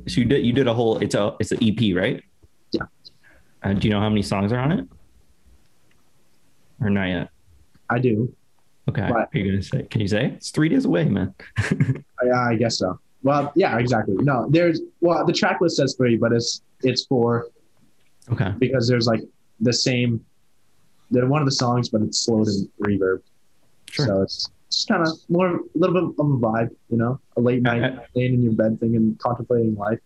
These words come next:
Speaker 2: kind of vibe.
Speaker 1: And what was the process like working with, you said Max, right? Max.
Speaker 2: Yeah. Max
Speaker 1: Whoa.
Speaker 2: Edwards. He is such a cool guy, man.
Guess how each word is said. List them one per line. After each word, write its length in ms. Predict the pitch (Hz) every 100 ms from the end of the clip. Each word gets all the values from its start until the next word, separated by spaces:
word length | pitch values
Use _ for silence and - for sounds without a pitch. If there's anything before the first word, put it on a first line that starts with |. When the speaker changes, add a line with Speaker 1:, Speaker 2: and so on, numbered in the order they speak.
| _ _ _ _ -
Speaker 2:
kind 120 | 113
of 60 | 110
vibe. 340 | 107 123 156 - _ _ - - 117
Speaker 1:
And 140 | 117
what 120 | 120
was 140 | 131 135
the 60 |
process 500 | 120 107 104 - 98
like 120 | 101 92
working 340 | 107 98 107 104
with, 280 | 98 92 -
you 120 | -
said 160 | 107
Max, 420 | 101 98 90 - -
right? 260 | 110 - -
Max. 360 | 98 98 -
Speaker 2:
Yeah. 100 | - - - 156 - - _ -
Max 280 | 113 127 -
Speaker 1:
Whoa. 100 | 110
Speaker 2:
Edwards. 240 | 98 - -
He 140 | 160
is 240 | 156 - -
such 260 | 131 -
a 60 | 117
cool 360 | - 139 123 107
guy, 280 | 104 98 95
man. 260 | 98 92